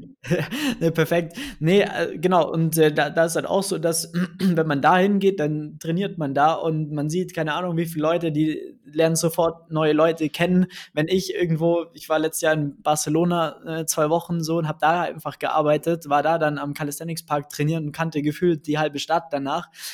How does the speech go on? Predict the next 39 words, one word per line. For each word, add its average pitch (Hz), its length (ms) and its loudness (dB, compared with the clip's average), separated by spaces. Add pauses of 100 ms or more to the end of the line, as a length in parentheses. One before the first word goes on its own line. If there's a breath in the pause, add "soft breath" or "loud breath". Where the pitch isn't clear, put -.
(140 loud breath)
weil, 143 180 4
und 151 200 0
hat 151 160 -4
mit 147 140 -6
denen 151 180 0
trainiert 190 460 0
und 151 140 -6
das 143 140 -4
war 139 120 0
einfach 143 240 -2
so 160 340 -4 (460)
schön, 214 300 4
einfach 147 400 -2
so 160 320 -8
mega 160 320 0 (100)
cool, 190 220 2 (380 loud breath)
da 151 320 2
eine 147 180 -4
coole 160 240 -2
Community 160 540 -4
zu 143 180 -6
haben 160 340 0
und 147 440 -4
zu 151 160 -4
wissen, 185 340 2
ey, 147 240 -4
wenn 143 140 0
ich 156 120 -6
irgendwo 170 300 2
auch 143 220 -2
in 139 60 -4
eine 131 100 -2
neue 131 240 -2
Stadt - 420 -6
kommen 147 300 -4
sollte, 160 440 0
wenn 147 120 -2
ich 160 140 -6
jetzt - 340 -4